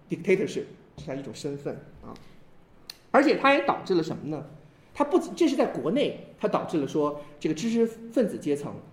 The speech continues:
当然的就要享有权威，权威，他就要来作为领导者来去告诉大家该怎么去做。还有一个问题，这就涉及到我们为什么惨了，因为那个时候，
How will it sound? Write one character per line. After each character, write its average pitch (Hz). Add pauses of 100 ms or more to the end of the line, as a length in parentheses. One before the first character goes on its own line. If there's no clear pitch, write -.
(200)
当 254
然 143
的 127
就 -
要 127
享 123
有 -
权 104
威， 110
权 120
威， 123 (240)
他 170
就 175
要 147
来 127
作 147
为 131
领 135
导 123
者 -
来 110
去 127
告 170
诉 -
大 131
家 123
该 120
怎 113
么 -
去 -
做。 117 (360)
还 247
有 208
一 151
个 147
问 147
题， - (140)
这 185
就 170
涉 170
及 156
到 143 (160)
我 160
们 156
为 196
什 -
么 160
惨 -
了， - (840)
因 320
为 170 (300)
那 240
个 196
时 143
候， 131